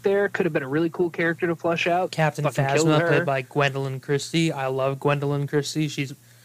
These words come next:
Speaker 2: if you ever listen to this,
Speaker 1: Phasma!
Speaker 2: please come on the show. I will, like, you're awesome. I love you.
Speaker 1: Captain Phasma there, I would have loved to see more with that character.
Speaker 2: Have you read the
Speaker 1: Because
Speaker 2: books?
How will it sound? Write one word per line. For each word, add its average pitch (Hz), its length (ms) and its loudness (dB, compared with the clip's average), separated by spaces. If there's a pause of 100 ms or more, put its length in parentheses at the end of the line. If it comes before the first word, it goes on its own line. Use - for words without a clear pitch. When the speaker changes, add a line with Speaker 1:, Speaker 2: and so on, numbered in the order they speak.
(300)
Speaker 2:
if 143 160 -6
you 160 100 4
ever 165 180 6
listen 151 240 4
to 135 100 -4
this, 127 240 -2
Speaker 1:
Phasma! 339 460 -2
Speaker 2:
please 147 280 2
come 156 160 2
on 143 120 2
the 127 60 -4
show. 117 400 -2
I 139 140 2
will, 135 160 0
like, 123 340 -2 (520)
you're 143 200 0
awesome. 120 380 -4
I 120 40 -8
love 120 300 -6
you. 117 160 -4 (1700)
Speaker 1:
Captain 254 300 -2
Phasma 208 360 -2
there, 151 280 -10 (1160)
I 180 280 0
would 196 220 2
have 160 300 -4 (480)
loved 147 520 -2
to 143 80 -4
see 143 300 0
more 123 240 2
with 120 160 -2
that 110 160 -4
character. 95 480 -6 (460)
Speaker 2:
Have 160 180 -2
you 160 120 2
read 185 160 2
the 190 60 4
Speaker 1:
Because 160 460 2
Speaker 2:
books? - 80 -20